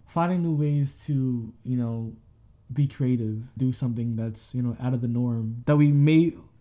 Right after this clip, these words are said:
if it was during, like, before quarantine, we may think, uh, we don't, we don't have enough time to do this podcast. You know, we don't, you know, it may not come to mind, but now that the quarantine and we're at home, we were at home most of the time, these ideas came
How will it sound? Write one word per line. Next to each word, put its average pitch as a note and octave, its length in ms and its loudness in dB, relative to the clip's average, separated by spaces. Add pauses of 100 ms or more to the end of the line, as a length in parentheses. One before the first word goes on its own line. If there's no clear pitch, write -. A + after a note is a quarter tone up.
if D3 160 -2
it F3 60 2
was C#3+ 260 4
during, D3 300 4
like, B2+ 140 0
before D3 260 0
quarantine, C3+ 440 0
we C3+ 80 2
may C3 220 2
think, B2+ 320 -2
uh, B2 200 -4
we B2 120 0
don't, C3 120 -2
we C3+ 100 0
don't C3+ 140 2
have C3+ 120 2
enough C3 200 0
time C3 260 -4
to - 80 -12
do C3 100 0
this B2 120 -2
podcast. B2 720 -4
You B2 40 -2
know, B2 120 -2
we A#2+ 120 -2
don't, A#2+ 240 -4
you C3 80 -2
know, B2+ 240 -2 (300)
it D3+ 80 2
may E3+ 80 4
not E3+ 160 0
come F3 140 0
to D#3 100 -2
mind, B2+ 420 0
but A2+ 120 -2
now B2+ 320 0
that B2+ 320 -4
the C3+ 80 -6
quarantine B2+ 840 -4
and B2 160 -4
we're B2 120 -2
at A#2+ 160 -6
home, B2+ 500 -2
we C3+ 120 2
were B2+ 180 0
at B2 80 -4
home B2+ 260 -2
most C3 180 -6
of C3 80 -4
the B2 80 -2
time, A#2+ 480 -4
these C#3 160 2
ideas C3+ 320 2
came B2 420 -2